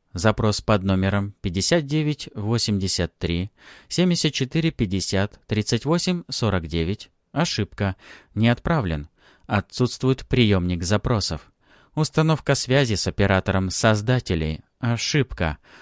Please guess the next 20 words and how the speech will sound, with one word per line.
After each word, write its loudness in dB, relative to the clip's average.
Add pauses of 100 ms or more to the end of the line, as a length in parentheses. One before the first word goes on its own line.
(140)
Установка 2
связи 2
под 0
номером 2 (100)
пятьдесят 0
восемь 0 (100)
сорок 0
три -2
сорок 0
семь -2 (420)
двенадцать 2
сорок 0
пять 0
девяносто 0
семь. -4 (440)
Ошибка. 0 (100)
Невозможно. 0 (380)
Операторы 4
не 2
найдены. -2